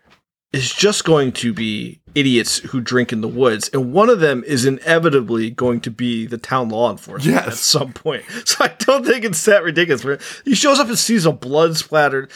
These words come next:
Speaker 1: Like, if that happened in one of our towns, right? And you
Speaker 2: Yeah.
Speaker 1: called the police, they'd be like, "You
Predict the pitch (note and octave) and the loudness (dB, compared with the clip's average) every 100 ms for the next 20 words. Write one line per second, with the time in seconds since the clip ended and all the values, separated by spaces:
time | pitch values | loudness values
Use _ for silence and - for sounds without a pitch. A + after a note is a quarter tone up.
0 | - G3 G3+ C4+ A#3 G3+ G3+ G3 D#3 C3 | -6 -4 0 0 2 2 2 0 0 0
1 | C3 A#2 A2 A2 G2 F#2+ - F#2+ - B2+ | -2 -2 -6 -8 -12 -12 -14 -16 -8 -6
2 | - A#2+ G#2+ - B2 G2 - B2+ G#2+ G2+ | -6 -8 -10 -20 -20 -14 -14 -14 -14 -16
3 | - A#2+ G3 B3 | -18 -8 -6 -6